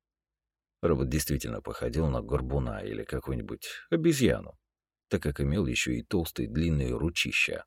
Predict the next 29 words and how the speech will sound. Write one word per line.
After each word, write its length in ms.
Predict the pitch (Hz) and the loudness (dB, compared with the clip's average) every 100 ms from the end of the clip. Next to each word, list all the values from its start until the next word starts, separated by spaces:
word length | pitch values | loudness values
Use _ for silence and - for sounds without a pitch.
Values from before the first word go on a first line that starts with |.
| _ _ - | _ _ -2
оснащённые 580 | - 143 123 160 127 104 | 0 0 0 2 2 4
теми 300 | 120 120 120 | 4 4 2
самыми 600 | - 64 67 110 110 117 | 0 0 0 0 -2 -2
боевыми 560 | 90 104 76 65 65 67 | 2 2 2 0 0 -2
кулаками, 680 | - 85 101 62 52 50 _ _ _ - | -2 -2 -2 -4 -6 -10 _ _ _ -4
как 220 | 101 - | -4 -4
окрестили 600 | - 62 - - 101 65 | -6 -6 -4 0 2 0
приспособу 680 | 58 62 - - - 62 | -2 -4 -2 -2 -2 -2
мои 220 | 58 52 - | -4 -6 -6
бойцы. 560 | - 117 - - 50 _ _ _ _ _ _ _ _ _ | -4 -4 -6 -6 -8 _ _ _ _ _ _ _ _ _
Вообще-то 360 | 120 - 160 147 | -6 0 2 4
на 60 | |
своём 340 | 120 104 110 135 | 4 6 4 4
горбу 300 | 92 95 135 | 2 4 2
эта 140 | 107 | 4
машина 400 | 85 82 - 117 | 2 2 2 2
ещё 260 | 64 - 117 | 2 0 2
должна 320 | 113 85 98 | 2 4 4
была 200 | 90 90 | 6 4
тащить 380 | 85 80 107 - | 4 2 0 0
кинетические 720 | 95 90 82 95 87 - 107 | 0 0 0 -2 -2 0 0
орудия 300 | 113 76 60 | 2 2 0
крупного 460 | - 80 73 71 69 | 0 -2 2 2 2
калибра 520 | - 104 65 58 55 | 2 2 0 0 -2
для 200 | 53 67 | 0 2
работы 340 | 65 65 92 78 | 2 2 0 0
на 120 | 71 | 0
средней 340 | - 73 65 | 0 0 -2
дистанции. 680 | 64 85 - 57 - - 50 | -2 -4 -4 -6 -6 -8 -10